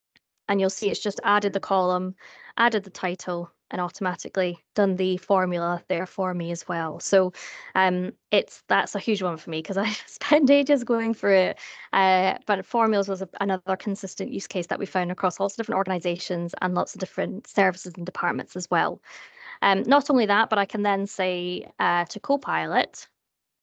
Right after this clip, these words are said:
um, "Create a graph based." Uh,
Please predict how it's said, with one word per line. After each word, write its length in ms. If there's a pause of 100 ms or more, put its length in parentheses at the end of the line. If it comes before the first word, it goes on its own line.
(1160)
um, 460
"Create 600 (640)
a 240
graph 420 (1040)
based." 420 (1600)
Uh, 520